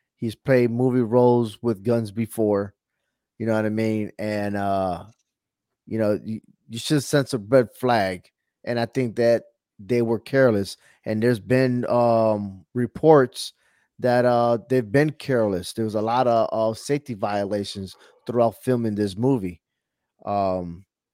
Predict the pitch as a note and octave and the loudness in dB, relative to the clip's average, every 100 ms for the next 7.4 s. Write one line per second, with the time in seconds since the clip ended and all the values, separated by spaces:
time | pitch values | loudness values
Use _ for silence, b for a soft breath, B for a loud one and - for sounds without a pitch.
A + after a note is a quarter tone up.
0 | - B2 B2 C#3+ D3+ D3 C3+ A#2+ - B2+ | -10 -4 2 4 4 2 0 0 0 -4
1 | A#2 - A2+ G#2 G#2+ A#2 A2+ A2 G#2 - | -2 2 2 2 2 4 4 0 -6 -14
2 | - - G#2+ A#2+ B2+ G2 A2+ C3 C3 C#3 | -18 -20 -4 0 2 2 4 4 4 2
3 | C#3 C3+ - A2+ A2+ B2+ A#2+ - A2+ G#2+ | 0 -2 -4 -4 0 0 0 -2 -4 -4
4 | G2 G#2+ A#2 B2 A2+ G2+ B2+ B2 A2+ b | -6 -6 2 2 2 -2 0 0 -2 b
5 | b b C3 C#3+ C3+ B2 A#2+ B2+ C3 G#2 | b b 2 2 2 0 2 2 2 0
6 | - A2 - C3 A#2 G#2 - - C3 B2 | -6 -8 -4 -6 -6 -12 -8 0 2 2
7 | E2 E2+ - | 0 -10 -12